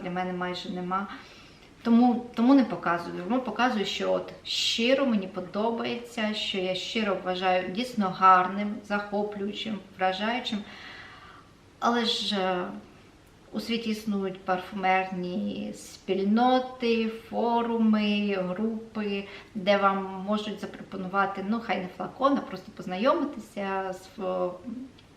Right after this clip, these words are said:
з парфумом, якийсь семпл від Левант. Тому ви маєте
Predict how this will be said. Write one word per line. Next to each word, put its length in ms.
з 60
парфумом, 600
якийсь 380
семпл 360
від 120
Левант. 480
Тому 160
ви 200
маєте 840